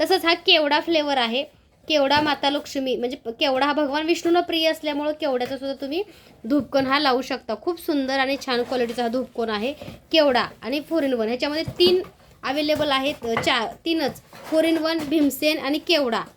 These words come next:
तीन फ्लेवरमध्ये तुम्हाला हे धूपकोन मिळतील आपल्याकडे. ज्या ताईंना हवे आहेत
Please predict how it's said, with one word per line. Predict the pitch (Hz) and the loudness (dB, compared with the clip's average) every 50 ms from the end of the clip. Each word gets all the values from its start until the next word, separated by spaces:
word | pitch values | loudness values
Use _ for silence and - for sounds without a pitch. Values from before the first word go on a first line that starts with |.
| _ _ _ _ - | _ _ _ _ 2
तीन | 349 381 359 359 | 4 4 4 4
फ्लेवरमध्ये | - 349 330 311 302 302 302 320 311 320 262 233 269 269 | 4 2 2 2 2 0 0 0 -2 -2 -2 -2 -2 -2
तुम्हाला | 269 311 294 277 269 277 277 | -2 -2 -2 -2 0 0 0
हे | 285 302 302 311 - - - - 202 | 2 2 2 2 0 -2 -6 -14 -12
धूपकोन | 214 233 285 262 220 - - 285 277 277 277 | -6 -4 -4 -4 -4 -6 -6 -4 -2 0 0
मिळतील | 277 277 262 254 - 262 254 | 0 0 -2 -2 -4 -4 -4
आपल्याकडे. | 247 240 - 220 208 202 - 214 240 294 - - - - - _ _ - 214 | -4 -2 -2 -2 -4 -2 -2 -4 -4 -6 -6 -8 -18 -20 -20 _ _ -6 0
ज्या | 277 302 320 | 2 2 2
ताईंना | 311 330 302 294 311 311 311 | 4 2 2 2 2 0 0
हवे | 294 294 269 277 | 0 0 0 0
आहेत | 269 277 302 | 0 0 0